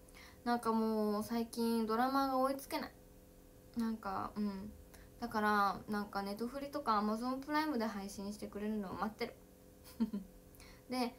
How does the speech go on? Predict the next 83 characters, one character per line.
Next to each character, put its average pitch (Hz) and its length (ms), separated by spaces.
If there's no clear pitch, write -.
配 269 200
信 302 220
し - 80
て 311 100
く 311 140
れ 349 120
る 359 60
よ 359 80
う 320 40
に 269 80
な 226 80
っ - 80
た 190 80
ら 190 60
一 208 100
気 214 160
に 180 100
見 180 100
よ 247 160
う 269 80
と 196 80
思 175 120
っ - 40
て - 160
る。 - 80
う 127 40
ん。 - 60
<laughs> 190 80
久 285 240
志 - 120
さ - 140
ん、 - 140
北 - 200
さ 240 140
ん、 - 20
あ 262 40
り 214 80
が 285 100
と 262 160
う 247 60
ご 240 100
ざ 233 100
い 226 60
ま 220 240
す。 - 140
今 208 120
日 208 40
何 285 200
が 240 120
面 208 140
白 208 260
い 190 40
の 180 120
か 175 120
も 180 300
う - 40
全 214 220
然 214 240
ね、 202 200
知 208 140
ら 190 100
な 185 160
い 147 60
で 185 80
す。 - 160
今 180 200
期 - 160
の 82 120
ド - 120
ラ - 100
マ。 - 120
な 220 120
ん 214 60
だ 214 100
か 196 120
追 196 100
い 202 60
つ - 120
け 214 80
な 202 140
く - 100
な 220 100
っ 233 40